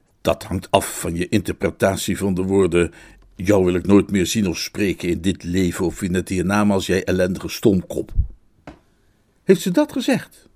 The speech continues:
"Ja, onder andere." Ik zag dat het tijd werd voor woorden van troost en aanmoediging. "Nou, ik zal me daar maar geen zorgen over maken, Boko." Hij leek verrast. "Niet?" "Nee, joh, dat meenden ze niet zo."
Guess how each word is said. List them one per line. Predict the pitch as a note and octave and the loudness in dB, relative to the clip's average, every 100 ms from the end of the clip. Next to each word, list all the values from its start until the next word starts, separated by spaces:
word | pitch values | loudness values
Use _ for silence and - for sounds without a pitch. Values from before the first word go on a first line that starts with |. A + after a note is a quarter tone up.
| _ _ | _ _
"Ja, | - D#2 - _ _ _ _ _ | -12 -12 -12 _ _ _ _ _
onder | - F2 E2+ | -2 0 0
andere." | D#2+ - C2+ - _ _ _ _ _ _ _ _ _ _ _ _ | -2 -6 -10 -12 _ _ _ _ _ _ _ _ _ _ _ _
Ik | - A2+ | -14 -2
zag | - G3 | 0 0
dat | - - | 0 0
het | B2 - | 0 0
tijd | G3 F3 | 0 2
werd | F3 E3 | 0 -2
voor | - B2 | 0 0
woorden | G2+ C#3 F3 D3 | 4 4 6 4
van | A#2+ G#2+ | -4 -4
troost | - D3+ D#3 - | 2 2 2 -2
en | C#3+ - | -4 -2
aanmoediging. | F2 D2 D#2+ - E2 D#2 _ _ _ _ - - - - | -6 -6 -8 -8 -10 -10 _ _ _ _ -20 -20 -20 0
"Nou, | G3 A#3 A3+ G#3+ - - - | 4 8 6 4 -2 -20 -10
ik | G3+ | -4
zal | - B3+ | 4 6
me | A3+ | 10
daar | G#3+ | 10
maar | G3+ F#3+ | 8 6
geen | G3 | 4
zorgen | F#3+ G#3+ F#3+ G3+ | 10 10 12 8
over | F3+ F#3+ | 10 8
maken, | G3 E3+ C#3+ | 8 6 4
Boko." | D#3+ D#3 D3+ C#3 A#3 - _ _ _ _ _ _ _ _ _ _ | 6 6 8 6 6 0 _ _ _ _ _ _ _ _ _ _
Hij | _ C#3 D3 C#3 D3+ | _ 0 2 2 0
leek | C#3+ E3+ E3 | 4 4 4
verrast. | D#3 D#3 F2+ - - - _ _ _ _ _ | 2 2 0 -6 -16 -20 _ _ _ _ _
"Niet?" | D#2 F2 E2+ - - _ _ _ _ | -2 0 -2 -14 -18 _ _ _ _
"Nee, | - D4+ C#4+ C4+ C4+ | 2 4 6 6 4
joh, | B3 C4+ B3 | 6 6 6
dat | A#3 G#3 | 2 4
meenden | G3 B3 B3 | 4 4 2
ze | A3 | 2
niet | A#3+ A3 | 2 2
zo." | B3 A#3+ C4+ A#3 | 4 4 2 -4